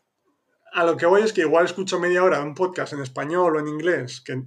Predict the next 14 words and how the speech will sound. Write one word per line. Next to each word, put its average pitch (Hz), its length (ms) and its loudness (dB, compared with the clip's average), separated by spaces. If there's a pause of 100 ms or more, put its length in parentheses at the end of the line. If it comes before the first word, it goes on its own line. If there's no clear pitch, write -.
(580)
español 147 440 -2
porque 156 220 -4
es 156 40 -8
mi 160 120 -4
lengua 156 200 -2
nativa, 139 520 -2
inglés 139 360 -2
porque 147 460 -4 (300)
creo 147 220 0
que 147 80 -2
ya 151 120 2
no 151 140 -2
lo 147 100 -4
necesito 135 580 -8